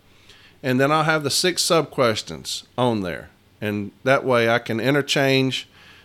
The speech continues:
you know, if tomorrow it's somebody else, John Doe, I can put John Doe's name in there, same issue, uh, maybe different discipline. And then I'll still have this language. I won't have to change that. I'll still have the six sub-questions,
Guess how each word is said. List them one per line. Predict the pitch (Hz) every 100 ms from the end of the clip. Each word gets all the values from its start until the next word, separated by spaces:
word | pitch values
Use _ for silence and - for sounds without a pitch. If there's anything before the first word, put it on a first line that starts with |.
| _ _
you | -
know, | 110 104 107 120
if | 113
tomorrow | - 117 117 123 127 117
it's | - - - -
somebody | - 120 117 117 120
else, | 135 120
John | 113 110 110
Doe, | 107 131 135 131 - - - _ -
I | 90
can | 104
put | 95 104
John | 87 110 107
Doe's | 104 131 135 131
name | 135 135
in | 135
there, | 135 135 135 131 - _
same | - - 113 120
issue, | 127 127 - 131 127 120 - - - _ _ _
uh, | 110 101 92 92 - -
maybe | 95 104
different | 107 117 104 101
discipline. | 123 117 120 - 117 110 - _ _ _ _ _ _ _ _ _
And | 120 107
then | 107 110
I'll | 104 104 101
still | - 139
have | 139 131 123
this | 117
language. | 127 120 120 120 117 - -
I | -
won't | 101 113
have | 113
to |
change | 110 127 120 113
that. | 120 117 113 -
I'll | 101
still | - 135 123
have | 127
the | 120
six | - 135 -
sub-questions, | - 123 113 127 120 117 120 110